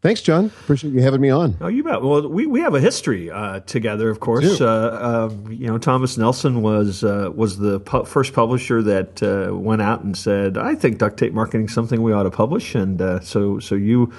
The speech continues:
Speaker 2: you were the C E O at the time, so I don't know how close you were to,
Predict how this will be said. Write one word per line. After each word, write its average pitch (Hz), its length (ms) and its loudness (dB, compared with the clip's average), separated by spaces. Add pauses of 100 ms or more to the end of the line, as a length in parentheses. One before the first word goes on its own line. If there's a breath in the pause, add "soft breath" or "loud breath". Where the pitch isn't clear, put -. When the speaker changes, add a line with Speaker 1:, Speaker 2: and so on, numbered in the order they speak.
(960 loud breath)
Speaker 2:
you 160 120 2
were 156 120 2
the 139 80 -2
C 170 280 2
E 139 40 4
O 139 100 4
at 135 80 0
the 135 80 -8
time, 131 300 -4
so 147 140 0
I - 20 0
don't 135 80 -2
know 123 60 -2
how 117 120 -2
close 131 400 -2
you 135 80 0
were 120 220 -2
to, 127 260 -2